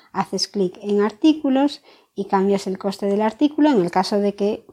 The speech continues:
puedas bajar el precio o en el caso de que esté mal, puede no ser siempre que tengas que bajarlo, sino que está mal definido. A veces el precio está definido para cinco unidades o para una unidad y realmente estás vendiendo dieciséis.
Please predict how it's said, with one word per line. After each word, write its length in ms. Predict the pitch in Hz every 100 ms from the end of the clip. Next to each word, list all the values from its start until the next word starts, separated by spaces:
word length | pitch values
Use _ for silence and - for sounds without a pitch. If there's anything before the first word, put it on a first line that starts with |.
| -
puedas 380 | 202 185 180
bajar 340 | 170 - 185 170
el 120 | 175
precio 720 | - 262 294 - 269 277 269 -
o 560 | 190 175 170 165 180 -
en 180 | 190
el 100 | 185
caso 280 | 180 196 202
de 120 | 190
que 80 | 190
esté 240 | 190 - 214
mal, 260 | 226 262
puede 480 | 262 247 254 220 180
no 140 | 196
ser 340 | 180 202 185 190
siempre 340 | - 202 185 190
que 80 | 175
tengas 240 | 190 175
que 140 | -
bajarlo, 420 | 180 185 254 254 208
sino 260 | - 190
que 80 | 180
está 160 | 190 196
mal 240 | 196 185
definido. 640 | 180 - 208 247 214 170 170 - - -
A 80 | -
veces 300 | 190 196 196
el 380 | 208 202 202 196
precio 440 | 226 262 262 226 226 - -
está 240 | - - 196
definido 580 | 196 - 214 220 196 175
para 220 | 165 165
cinco 300 | - 208 214
unidades 800 | 202 220 277 262 254 254 254 -
o 260 | 240 233 220
para 220 | 185 175
una 180 | 190 196
unidad 380 | 214 226 247 247
y 80 |
realmente 540 | 220 180 185 190 208 220
estás 220 | - 208
vendiendo 440 | 196 190 202 196
dieciséis. 760 | 165 156 - - 285 190 156 -